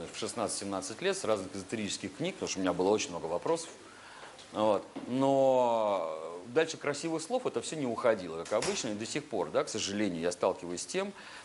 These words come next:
что очень много людей, преподающих подобные вещи, то есть это, это очень много красивых философских слов, но дальше этого ничего не уходит. То есть жизнь человека такого не меняется.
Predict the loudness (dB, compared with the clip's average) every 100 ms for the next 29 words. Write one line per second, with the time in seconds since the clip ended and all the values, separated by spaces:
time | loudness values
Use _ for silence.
0 | -18 -14 -6 -2 2 2 2 0 0 0
1 | 0 0 -2 -4 0 4 4 2 -4 -2
2 | -2 -2 -2 -2 0 0 0 -2 -4 -4
3 | -4 0 2 0 0 0 2 0 0 -4
4 | -2 2 2 0 -6 -6 0 0 0 4
5 | 4 4 0 0 -2 -4 -4 -2 -2 -2
6 | -4 -4 -10 -16 -14 -8 -2 0 0 2
7 | 2 2 4 4 4 2 2 2 2 2
8 | 2 2 2 2 0 -4